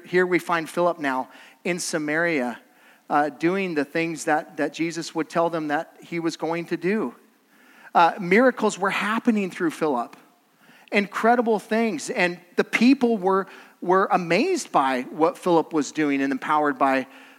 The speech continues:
the Spirit of God. And a great awakening happens. A bunch of people start getting saved as the gospel goes forward. And notice what it says there. "There is much joy in the city."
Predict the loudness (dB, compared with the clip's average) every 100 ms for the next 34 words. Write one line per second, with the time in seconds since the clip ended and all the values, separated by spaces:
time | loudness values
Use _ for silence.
0 | _ -8 -6 -2 0 0 0 0 0 -2
1 | -2 -4 0 0 2 0 -2 -4 -6 -6
2 | -10 -12 -16 -16 -20 -20 _ _ _ _
3 | _ _ _ _ -12 -8 0 4 4 2
4 | -4 -4 -4 -2 -4 -4 -10 -20 -20 -16
5 | -2 0 2 2 0 -2 -2 0 0 -2
6 | -4 0 2 2 0 -2 -2 -2 -2 -2
7 | -2 -4 -6 -10 -16 -20 _ _ -20 -8
8 | 0 2 2 2 2 2 2 0 0 2
9 | 2 4 4 2 2 4 2 -2 -10 -6
10 | 0 0 0 -6 -12 _ _ _ _ -6
11 | 0 2 0 -4 -8 -12 _ -8 -4 -4
12 | -6 -8 -8 -10